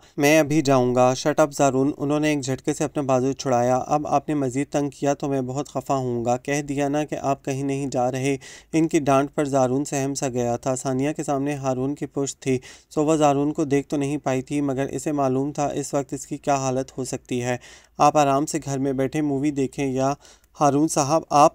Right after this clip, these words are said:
आप प्लीज़ ज़ारून को इस तरह से मत डांटिए," वह उंगली उठाकर ज़ारून को तनबीही अंदाज में कह रहे थे। जब सानिया ने इन्हें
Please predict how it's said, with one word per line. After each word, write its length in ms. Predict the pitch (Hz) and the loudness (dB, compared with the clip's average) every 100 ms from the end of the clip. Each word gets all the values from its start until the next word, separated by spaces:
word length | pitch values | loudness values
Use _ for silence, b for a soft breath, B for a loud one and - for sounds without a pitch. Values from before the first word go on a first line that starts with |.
| - 143 | 0 4
आप 220 | 147 - | 4 2
प्लीज़ 240 | 156 156 151 | 0 0 4
ज़ारून 320 | 143 131 139 | 2 2 0
को 120 | 165 | -2
इस 180 | - 147 | -4 -4
तरह 240 | 156 147 151 | -2 0 0
से 160 | - 156 | -2 -2
मत 220 | 143 139 | 0 -2
डांटिए," 560 | 120 131 120 127 131 | -2 -2 -4 -4 -2
वह 120 | 131 143 | 0 -2
उंगली 280 | 151 147 160 | -2 0 0
उठाकर 480 | 139 135 131 156 139 | -2 -4 -4 -4 -2
ज़ारून 360 | 131 127 143 | 0 0 -2
को 120 | 156 | -2
तनबीही 460 | 151 139 127 131 147 | -4 -4 -2 -2 -4
अंदाज 400 | 135 127 127 123 | -4 -2 -2 -2
में 80 | 143 | -6
कह 180 | 131 131 | -4 -4
रहे 240 | 131 127 123 | -2 -4 -4
थे। 240 | 143 131 B B B - | -4 -4 B B B -2
जब 120 | 151 | 0
सानिया 420 | - 147 139 147 | 2 0 2 2
ने 100 | 156 | 0
इन्हें 260 | 147 147 | 0 -2